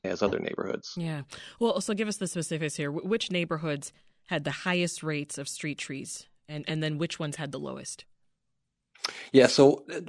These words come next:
Speaker 1: probably the, the best comparison is we look at a neighborhood called Edgewater, you know, on the north side, had a thousand street trees planted. And the way that we compare things is we'll do it by rate, um, because different neighborhoods have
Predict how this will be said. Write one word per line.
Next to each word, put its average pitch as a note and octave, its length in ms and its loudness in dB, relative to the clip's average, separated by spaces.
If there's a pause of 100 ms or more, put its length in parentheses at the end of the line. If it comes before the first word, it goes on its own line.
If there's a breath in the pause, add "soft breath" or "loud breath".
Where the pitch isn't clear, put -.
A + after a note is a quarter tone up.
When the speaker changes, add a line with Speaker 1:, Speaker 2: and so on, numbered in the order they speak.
Speaker 1:
probably G#3+ 240 8
the, D#3+ 100 -4
the C3+ 140 6
best C3 340 6
comparison A2 1120 4 (580)
is - 160 -8
we A2+ 120 4
look A#2 160 6
at G#2+ 60 8
a G#2 40 6
neighborhood G#2 460 6
called - 180 -2 (100)
Edgewater, G#2 540 6 (180)
you E2+ 80 -2
know, E2+ 60 2
on F2 80 0
the F2 60 2
north F2 240 2
side, - 340 -2 (300 soft breath)
had F2+ 100 12
a F2 60 8
thousand G2 460 8
street - 300 0
trees E2+ 260 0
planted. D#2 520 -2 (1300 loud breath)
And G#2+ 160 12
the G#2 60 10
way C3+ 200 10
that C#3 180 8
we B2 140 8
compare G2+ 380 6
things F2+ 260 2
is E2 100 -2
we'll D#2+ 120 0
do D#2 100 0
it C#2+ 80 -4
by C2+ 120 2
rate, - 580 -8 (160)
um, E2+ 160 2
because E2+ 280 0
different - 300 -2
neighborhoods F2 400 0
have E2 140 -2